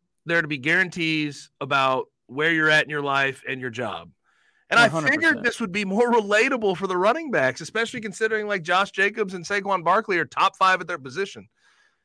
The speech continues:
Speaker 1: You know
Speaker 2: Yeah.
Speaker 1: what I mean? Like, that you feel like you should have a little bit of security with, with
Speaker 2: I,
Speaker 1: where you're
Speaker 2: yeah,
Speaker 1: at
Speaker 2: and
Speaker 1: and your placement on a team and your placement in the N F L, but they don't have it.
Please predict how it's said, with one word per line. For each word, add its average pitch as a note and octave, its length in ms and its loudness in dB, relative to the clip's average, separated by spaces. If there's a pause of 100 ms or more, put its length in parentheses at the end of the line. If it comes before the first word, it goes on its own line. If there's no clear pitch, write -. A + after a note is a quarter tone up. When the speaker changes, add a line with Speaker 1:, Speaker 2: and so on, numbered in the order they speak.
Speaker 1:
You C#3 60 -6
know E3+ 80 4
Speaker 2:
Yeah. F3+ 60 6
Speaker 1:
what E3+ 120 6
I - 20 0
mean? F#3 200 0
Like, D#3 180 2
that D3+ 160 -2
you D#3 180 -6
feel F#3 220 0
like F3 180 0
you F3+ 80 -6
should F3 320 -2
have A#2+ 240 -2
a - 20 -14
little G2+ 220 -12
bit A2+ 100 -10
of A2+ 80 -12
security G#2 640 -8 (160)
with, B2+ 200 -2
with B2+ 280 -6 (160)
Speaker 2:
I, D3+ 160 2
Speaker 1:
where D3+ 160 4
you're D3+ 120 6
Speaker 2:
yeah, D3 260 8
Speaker 1:
at C3+ 40 2
Speaker 2:
and F3 180 0 (280)
Speaker 1:
and D#3 100 -2
your C#3 100 0
placement D3+ 480 -2
on D3 100 2
a C#3 40 -4
team D3+ 340 -6
and C#3+ 60 -6
your C3+ 80 -8
placement C#3+ 420 -4
in C#3 80 -4
the C#3+ 120 -4
N C#3 80 -2
F C3+ 140 -4
L, E3+ 120 4
but F3 120 -8
they F3 80 0
don't E3 180 -2
have F#3 280 0
it. G2 160 -12